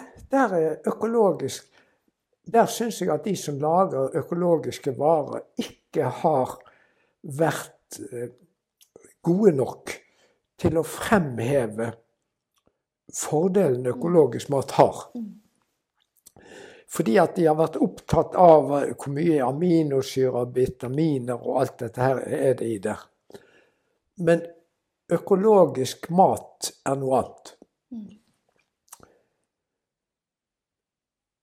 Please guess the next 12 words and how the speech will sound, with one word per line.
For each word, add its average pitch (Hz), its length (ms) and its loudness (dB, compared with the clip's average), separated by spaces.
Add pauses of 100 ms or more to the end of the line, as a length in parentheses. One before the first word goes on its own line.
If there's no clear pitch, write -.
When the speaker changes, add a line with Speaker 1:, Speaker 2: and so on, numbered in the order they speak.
(120)
Speaker 1:
Jeg 175 100 -2
skal 202 260 -2
ta 240 260 6
en 185 100 2
historie 165 640 2
her 160 220 4 (640)
f-, - 180 -20 (460)
som - 460 -2 (260)
illustrerer 170 680 2
det. 92 140 -10 (2250)
Som 214 240 0
ung 254 240 4